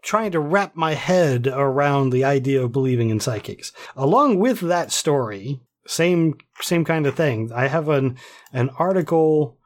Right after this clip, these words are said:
about, uh, Christy Carlson Romano. I don't know exactly who she is, but, um, she's, uh, I don't know, she has a, a YouTube channel.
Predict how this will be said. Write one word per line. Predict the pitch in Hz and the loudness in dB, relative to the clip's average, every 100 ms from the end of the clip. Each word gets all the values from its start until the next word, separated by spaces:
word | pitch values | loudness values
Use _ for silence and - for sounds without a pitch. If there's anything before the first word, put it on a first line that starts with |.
| - | -6
about, | 151 147 135 151 | 0 2 2 0
uh, | 135 123 127 - - _ - | 0 0 -4 -20 -20 _ -8
Christy | - 196 196 160 | -2 -2 0 -2
Carlson | - 175 170 151 170 160 147 | 0 2 2 0 0 2 2
Romano. | 127 131 180 196 208 196 - - - | 2 2 2 2 0 -2 -8 -14 -2
I | 202 | 0
don't | 151 | 0
know | 120 127 | 0 2
exactly | 117 107 139 147 156 147 | 0 0 -2 -2 0 0
who | 156 | 0
she | - 160 | 0 2
is, | 160 156 151 - - | 2 2 0 -6 -8
but, | - 107 104 - | -4 -4 -4 -4
um, | 123 107 104 104 104 _ _ _ | 0 0 0 -4 -6 _ _ _
she's, | - - 151 131 123 | -8 -2 0 0 0
uh, | 151 131 127 117 _ _ _ - | 0 0 -2 -4 _ _ _ -14
I | - | -6
don't | 107 | -6
know, | |
she | 95 139 | -2 -2
has | 120 117 | 0 -2
a, | 110 120 | -6 -6
a | 113 104 | -4 -4
YouTube | 113 143 170 - 165 131 | -2 0 0 0 -2 -2
channel. | - 156 151 147 143 | -2 0 2 2 0